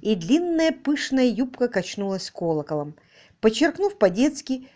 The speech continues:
тоненькую талию. Жар от горячих угольев обдал девушке щеки. «Почему?» — пробормотала она. «Ну,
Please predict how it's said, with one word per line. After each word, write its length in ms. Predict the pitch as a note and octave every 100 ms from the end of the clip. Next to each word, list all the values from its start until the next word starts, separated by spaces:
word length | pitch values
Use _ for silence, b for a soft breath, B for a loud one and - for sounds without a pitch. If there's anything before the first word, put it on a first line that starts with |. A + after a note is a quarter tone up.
| B -
тоненькую 580 | G4 E4+ G#3+ F3 E3+ E3
талию. 540 | F#3+ F#3 E3 E3 E3+ _ _ _ _ -
Жар 500 | E3 F3 G#3 G3+ G3+
от 160 | G#3 F3+
горячих 540 | F#3+ F#3+ F#3 F3 E3
угольев 500 | E3 G#3 B3+ B3+ - B B
обдал 460 | F3+ E3+ A#3 B3 B3
девушке 480 | F3 F3+ F3 - E3+
щеки. 440 | - E3+ D#3 D3 - _ _ _ _ -
«Почему?» — 580 | D#4 - A#4 C#4+ D#4 - _ _ _ _ _
пробормотала 720 | - F3 F3 F3 F3 F3 E3+
она. 240 | E3 E3 F3 b b b b b b b b b b b
«Ну, 340 | C4 F#4+ A4+